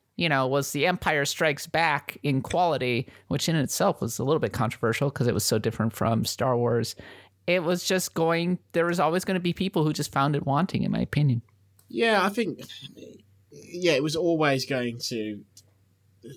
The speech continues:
Speaker 2: seven is such a monumental game. Um,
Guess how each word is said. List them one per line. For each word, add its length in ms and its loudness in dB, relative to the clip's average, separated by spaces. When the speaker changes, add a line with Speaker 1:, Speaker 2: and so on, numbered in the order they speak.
Speaker 2:
seven 340 -2
is 140 2
such 200 0
a 40 0
monumental 640 -2
game. 440 -10
Um, 420 -12